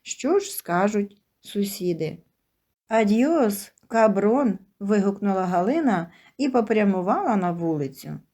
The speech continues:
Донька плакала, а Василь дивився вслід ще досить молодій тещі з гарними сідницями, обтягненими подертими джинсами,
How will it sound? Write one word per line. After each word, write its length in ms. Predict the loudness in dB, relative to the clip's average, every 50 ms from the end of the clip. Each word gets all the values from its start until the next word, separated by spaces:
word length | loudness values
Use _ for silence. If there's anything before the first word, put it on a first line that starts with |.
| _ _ -8
Донька 460 | -6 -4 -4 -4 -4 -4 -6 -6 -6
плакала, 680 | -6 -6 -4 -4 -4 -4 -4 -4 -4 -4 -4 -4 -6 -8 -12 _
а 140 | -6 -4 -2
Василь 380 | -2 -2 -2 -2 -4 -4 -4 -4
дивився 580 | -2 -4 -2 0 -2 -2 -2 -4 -4 -6 -6
вслід 380 | -6 -6 -6 -4 -4 -4 -4 -6
ще 220 | -6 -4 -4 -4
досить 520 | -2 -2 -2 0 0 -2 -2 -4 -4 -4 -2
молодій 540 | -2 -2 -2 -2 -2 -2 -4 -4 -4 -6 -4
тещі 420 | -2 -2 -2 -2 -4 -8 -8 -6
з 80 | -4 -4
гарними 500 | -2 -2 -2 -2 0 -2 -2 -2 -2 -4
сідницями, 800 | -6 -6 -8 -6 -4 -4 -4 -4 -4 -6 -10 -12 -12 -12 -14 -16 _ _ _ -20 -20 -16 -4
обтягненими 1000 | 0 2 2 2 0 -4 -6 -2 0 0 0 0 0 0 0 0 0 0 -2 -2 -2 -4
подертими 680 | -4 -4 0 2 2 0 0 0 -4 -6 -4 -2 -4
джинсами, 680 | -4 -4 -4 -4 -2 -2 -2 -2 -2 0 0 0 0